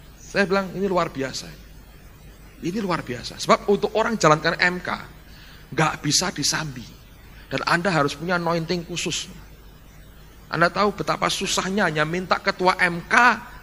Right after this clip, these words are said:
memberikan laporan. Betul nggak, Pak Tri?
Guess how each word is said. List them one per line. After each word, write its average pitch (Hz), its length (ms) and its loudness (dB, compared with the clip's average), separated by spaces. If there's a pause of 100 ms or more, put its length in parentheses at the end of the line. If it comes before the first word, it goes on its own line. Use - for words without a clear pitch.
(460)
memberikan 180 560 6
laporan. 196 480 6 (480)
Betul 202 160 2
nggak, 107 80 -2
Pak 101 80 -8
Tri? 117 120 -10